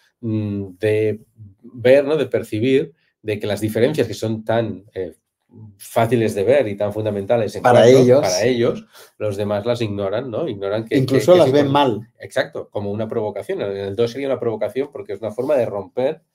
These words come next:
Speaker 1: la
Speaker 2: Lo
Speaker 1: única,
Speaker 2: tradicional,
Speaker 1: la
Speaker 2: la
Speaker 1: única
Speaker 2: unidad.
Speaker 1: forma, la única forma que hay, ¿no? Digamos,
Speaker 2: Claro.
Speaker 1: entonces, gen-, evidentemente, pues los cuatro también están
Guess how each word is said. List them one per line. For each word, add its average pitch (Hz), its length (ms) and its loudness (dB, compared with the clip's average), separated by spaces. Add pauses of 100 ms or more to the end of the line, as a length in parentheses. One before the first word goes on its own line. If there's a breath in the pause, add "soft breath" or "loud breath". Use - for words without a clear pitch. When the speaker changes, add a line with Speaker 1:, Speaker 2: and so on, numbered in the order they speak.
(160)
Speaker 1:
la 104 100 -6
Speaker 2:
Lo 120 60 6
Speaker 1:
única, 123 320 4
Speaker 2:
tradicional, 123 400 6
Speaker 1:
la 165 60 8
Speaker 2:
la 135 80 8
Speaker 1:
única 127 160 4
Speaker 2:
unidad. 175 320 4
Speaker 1:
forma, 220 220 -16
la 104 180 -6
única 117 240 -6
forma 117 340 -8
que 104 140 -12
hay, 78 180 -18
¿no? 104 140 -20
Digamos, 104 420 -20
Speaker 2:
Claro. 95 180 -10
Speaker 1:
entonces, 113 240 -14 (340)
gen-, - 240 -20 (120)
evidentemente, 107 580 -8
pues - 200 -18
los 113 140 -14
cuatro 107 320 -8
también 95 280 -10
están 87 300 -20